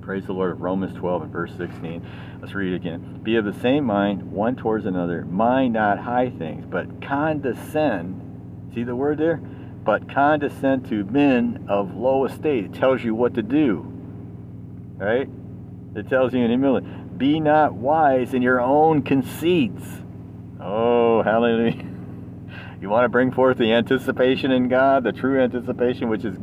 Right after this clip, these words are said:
going to bring about expectation? You have to look in the Word of God if you wanna, if you wanna, uh, I don't wanna use the word perfect, but if you wanna bring that about in righteousness in the Lord. Amen. Praise God.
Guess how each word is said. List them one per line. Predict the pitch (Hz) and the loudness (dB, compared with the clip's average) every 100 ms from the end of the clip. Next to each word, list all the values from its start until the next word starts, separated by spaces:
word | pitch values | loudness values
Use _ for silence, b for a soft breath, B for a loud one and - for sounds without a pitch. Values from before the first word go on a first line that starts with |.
| B B - | B B 0
going | 127 127 | 2 2
to | 107 | 2
bring | 120 123 | 0 2
about | 117 117 | 4 4
expectation? | 110 - 107 - 131 131 123 135 131 - - - | 2 2 -2 0 2 2 0 -2 -4 -12 -14 -6
You | 104 | 2
have | 117 113 | 2 2
to | 104 | 0
look | 107 110 | 0 0
in | |
the | 95 | 0
Word | 95 104 | 0 0
of | 101 | 0
God | 92 98 95 | 2 2 2
if | |
you | 87 | 0
wanna, | 87 95 80 - - - | -2 -2 -4 -8 -14 -14
if | 82 | -12
you | 82 | -8
wanna, | 95 85 - - - - | -6 -6 -8 -14 -16 -14
uh, | 76 76 73 73 - - - - - | -10 -8 -10 -12 -14 -16 -16 -16 -10
I | 87 | -6
don't | 85 | -6
wanna | 82 | -6
use | 82 87 | -8 -10
the | |
word | 80 80 90 | -8 -8 -8
perfect, | 90 - 107 101 - | -12 -4 0 0 0
but | 82 | -10
if | - | -8
you | 92 | -4
wanna | 92 82 B B B B - | -2 -2 B B B B -14
bring | - 110 107 | -2 0 0
that | 101 98 | 2 4
about | 90 95 92 90 - 92 | 4 2 2 0 -6 -10
in | 90 82 | -8 -2
righteousness | 87 87 95 - 85 - | 0 0 -4 -10 -8 -8
in | 80 | -8
the | 82 | -8
Lord. | 82 69 69 | -6 -8 -8
Amen. | 76 87 92 - | -8 -8 -10 -4
Praise | 95 87 | -4 -4
God. | 92 87 92 | -2 -2 -2